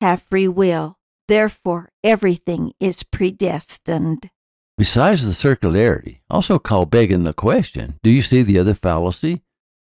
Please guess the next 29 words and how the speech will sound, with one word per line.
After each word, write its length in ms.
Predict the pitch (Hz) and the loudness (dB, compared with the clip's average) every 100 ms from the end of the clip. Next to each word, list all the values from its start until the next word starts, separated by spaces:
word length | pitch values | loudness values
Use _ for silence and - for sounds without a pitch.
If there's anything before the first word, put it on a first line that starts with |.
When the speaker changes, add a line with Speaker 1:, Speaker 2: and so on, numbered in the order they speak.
| _ | _
Speaker 2:
Although 260 | 107 113 104 | 0 4 4
all 220 | - 110 | 2 2
the 80 | 196 | 2
premises 600 | - 160 180 123 101 90 | 2 2 4 4 2 0
are 140 | 90 | 0
unproven 560 | 90 80 - 151 139 98 | 2 0 2 4 4 2
theories, 600 | - 127 285 60 82 80 _ _ _ | 2 0 0 -2 -6 -10 _ _ _
theoretical 480 | 120 110 110 92 90 | 4 6 4 2 -4
science 520 | - 135 196 131 78 - | -2 0 2 2 0 -4
assumes 640 | 95 - 165 254 101 85 | -4 0 4 6 4 4
that 180 | 92 85 | -2 0
the 80 | 101 | -2
conclusion 640 | 104 95 - 147 135 113 | 0 0 2 4 4 4
of 140 | 104 90 | 2 4
the 120 | 113 | 4
inductive 520 | 175 160 92 - 85 | 4 2 0 0 0
argument 500 | 85 87 90 110 - _ | 0 -2 -2 -2 -4 _
is 200 | 123 135 | 0 2
a 100 | 143 | 4
universal 580 | 104 95 85 76 - - | 4 4 2 -4 -6 -14
truth, 480 | - 175 311 - _ _ _ _ _ _ - | -2 0 2 -2 _ _ _ _ _ _ 0
that 220 | 104 - | 0 4
each 260 | 143 180 175 | 4 4 2
of 80 | |
the 80 | 147 | 0
premises 560 | - 123 101 87 147 156 | 2 4 4 2 -2 -2
are 80 | 123 | -4
proven 400 | - 95 85 98 | 0 0 2 0
facts. 600 | - 262 190 60 - | 0 -2 -2 -6 -12